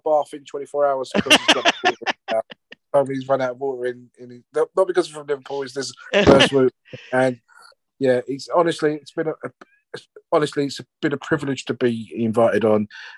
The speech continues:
Speaker 1: The only question I have, why didn't you ask me earlier?
Speaker 2: <laughs> Um,
Speaker 1: Just
Speaker 2: you know what
Speaker 1: time,
Speaker 2: it,
Speaker 1: mate.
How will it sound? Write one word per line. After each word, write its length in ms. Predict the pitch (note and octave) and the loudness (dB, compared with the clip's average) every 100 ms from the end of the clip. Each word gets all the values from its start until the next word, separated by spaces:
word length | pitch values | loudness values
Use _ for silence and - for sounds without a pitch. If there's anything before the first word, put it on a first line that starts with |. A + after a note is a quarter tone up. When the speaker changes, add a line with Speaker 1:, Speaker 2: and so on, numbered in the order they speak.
| _ | _
Speaker 1:
The 100 | B2+ | 0
only 100 | C3 | 0
question 320 | - C3+ - | 0 -4 -2
I 140 | A#2 A2+ | -2 -2
have, 180 | A2+ - | -4 -6
why 200 | A2 A#2 | -8 -6
didn't 160 | A2+ A2 | -6 -6
you 80 | A2 | -8
ask 160 | G#2+ | -6
me 80 | G#2+ | -2
earlier? 340 | A2+ G#2+ G#2 G2+ _ _ - | -2 0 -2 -4 _ _ 0
Speaker 2:
<laughs> 100 | F3 - - - - _ - - _ - | 2 2 0 -6 -10 _ -20 -20 _ -2
Um, 760 | D3 D3+ D3+ D3+ D3+ D3+ D#3 D#3 | 2 4 4 4 2 2 -2 -4
Speaker 1:
Just 80 | D#3 | -4
Speaker 2:
you 60 | E3 | 2
know 60 | F#3+ | 4
what 60 | |
Speaker 1:
time, 100 | - | 4
Speaker 2:
it, 60 | D#3 | 2
Speaker 1:
mate. 180 | A2+ | -2